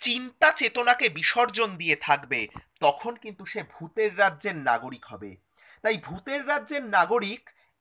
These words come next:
সেই দেশের লোক নতুনকে ভাববে না, সে পুরনো প্রথাকে আঁকড়ে থাকবে,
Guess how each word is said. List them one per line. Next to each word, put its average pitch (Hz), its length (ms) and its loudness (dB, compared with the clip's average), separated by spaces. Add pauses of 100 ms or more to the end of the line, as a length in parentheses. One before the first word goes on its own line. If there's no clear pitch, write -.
সেই 220 420 -4
দেশের 247 360 -2
লোক 185 380 -4 (540)
নতুনকে 233 640 -4
ভাববে 143 400 0
না, 104 320 -2 (200)
সে 208 180 -4
পুরনো 233 560 -8
প্রথাকে 233 600 -6
আঁকড়ে 147 360 0
থাকবে, 107 480 -12